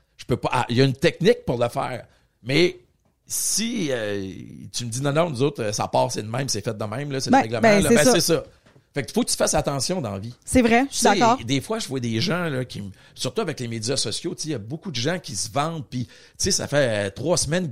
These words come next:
Speaker 1: qu'ils sont en, en fréquentation avec quelqu'un, puis, ouais, ouais, elle est en couple avec, puis tout. Hey, hey, hey. Tu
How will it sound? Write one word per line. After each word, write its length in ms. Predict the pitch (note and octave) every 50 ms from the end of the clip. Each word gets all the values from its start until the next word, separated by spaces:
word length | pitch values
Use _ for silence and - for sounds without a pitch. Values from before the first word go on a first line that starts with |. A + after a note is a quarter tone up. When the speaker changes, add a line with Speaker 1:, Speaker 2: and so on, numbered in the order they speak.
| -
Speaker 1:
qu'ils 140 | - - B2+
sont 180 | - - C#3 C#3
en, 380 | C#3 C3 A#2+ A#2 G#2+ G2 F2+ -
en 120 | - A2
fréquentation 640 | - - C3+ B2 C3+ C3 - A#2 A2+ G#2+ - F3 F3+
avec 160 | D3+ B2 -
quelqu'un, 360 | - A#2 G2+ - - D#3 F3
puis, 280 | - - B2+ A2+ G2+ G2+
ouais, 160 | F#2+ G#2+ A#3 D#4 F4
ouais, 100 | C4+ G#3+ D3 - -
elle 60 | C3+
est 100 | D3 -
en 140 | F#3 F#3 D#3
couple 260 | - - G3+ G#3 F3 C#3+
avec, 340 | C#3+ C3+ D#3 G3+ G#3+ - -
puis 160 | - - F#3
tout. 100 | F3+ D#3
Hey, 180 | - G2+ A2 A2 G2
hey, 260 | - G2+ A2 - - -
hey. 260 | - A2 A2+ G#2 F2+
Tu 60 | -